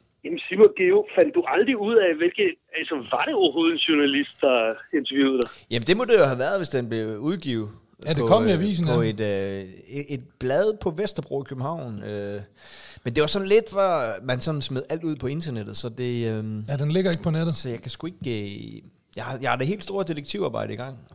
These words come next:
Speaker 2: for at prøve at finde den. Ja.
Speaker 1: Hvad,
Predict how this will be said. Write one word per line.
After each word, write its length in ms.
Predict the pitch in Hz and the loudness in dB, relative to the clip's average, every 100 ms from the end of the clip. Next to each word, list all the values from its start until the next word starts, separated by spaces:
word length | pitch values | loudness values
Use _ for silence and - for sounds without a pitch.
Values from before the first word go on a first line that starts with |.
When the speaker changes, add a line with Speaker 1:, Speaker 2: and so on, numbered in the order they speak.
| - | -14
Speaker 2:
for 100 | 120 | -14
at 80 | - | -10
prøve 160 | 127 | -10
at 60 | 123 | -10
finde 160 | 131 | -10
den. 180 | 135 107 107 _ _ _ _ - 294 - _ _ _ _ - _ _ _ - | -10 -14 -16 _ _ _ _ -18 -16 -16 _ _ _ _ -20 _ _ _ -12
Ja. 80 | 104 | -8
Speaker 1:
Hvad, 260 | 113 104 | -2 -2